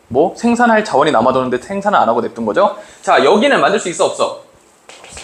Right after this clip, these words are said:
없어. 우리 이거 어디서 배웠어? 무역할 때 배웠잖아. 무역할 때 이래서 무역해버리면은 여기 한계치를 뚫어버리잖아요. 그때는 이게 직선으로 나와 있었죠?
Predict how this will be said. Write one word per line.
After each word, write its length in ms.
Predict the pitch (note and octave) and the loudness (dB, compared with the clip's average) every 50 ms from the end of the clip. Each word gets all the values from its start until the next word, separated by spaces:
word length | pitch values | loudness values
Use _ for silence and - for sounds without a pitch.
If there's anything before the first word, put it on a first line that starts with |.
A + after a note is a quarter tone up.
| - - | -14 -4
없어. 280 | - - F3+ - G#3+ F#3+ | -2 -2 0 2 2 2
우리 180 | E3+ G3+ G3+ | 2 4 2
이거 120 | G3 F3+ D#3+ | 2 2 2
어디서 240 | D3 D#3+ - A3+ G#3 | 2 2 2 0 0
배웠어? 320 | F3 D#3+ D3 - - A#2+ | 0 0 0 0 -4 -6
무역할 380 | A#2+ C3+ F#3 A#3 F3+ - A#3+ A#3+ | -6 -4 -2 -2 -2 -2 -4 -6
때 80 | G3 | -4
배웠잖아. 500 | D3 B2 A2+ A2 A2 G#2+ G2+ A2+ B2 A#2+ - - _ - - - _ | -4 -4 -2 -2 -4 -6 -4 -6 -6 -8 -12 -20 _ -20 -20 -20 _
무역할 320 | - D#3+ A3+ C4+ C4+ C#4+ - | -4 0 0 2 2 0 -2
때 80 | A3 | -2
이래서 240 | F#3+ G3+ A#3+ A#3 A3 | -2 0 0 -2 -2
무역해버리면은 840 | D#3 D#3 F#3 A3 A3 - B3 G#3+ A3 G#3 G#3 G3+ G3 F#3+ F#3 E3+ C3 | -2 0 0 0 0 0 -2 -2 -2 -2 -2 -4 -4 -4 -4 -2 0
여기 320 | B2+ C#3 D3+ D3 D3 D3 D3+ | 0 0 2 2 0 0 0
한계치를 480 | D#3 A3+ A#3+ A#3 - - - F3 F3 | 0 -2 -4 -4 -4 -4 -6 -6 -4
뚫어버리잖아요. 640 | - A#3+ A#3+ A3 F#3+ D#3+ C#3 A#2 A2+ G#2 F#2+ A#2 - - - - _ - - - - - | 0 0 2 2 2 0 0 0 -4 -4 -2 -6 -6 -8 -12 -20 _ -20 -20 -20 -20 -4
그때는 300 | - G3 G3 A#3 A#3 A3 | -4 0 2 2 2 2
이게 180 | F3+ E3 E3+ F3+ | 2 2 0 -2
직선으로 440 | - - - - A#3+ A#3 A3 G3+ F#3 | -4 -6 -6 -4 -2 0 0 0 2
나와 160 | E3 D3 C3 | 2 2 0
있었죠? 340 | B2 - D3 - G#3 A#3+ | 0 -2 -4 -4 -4 -4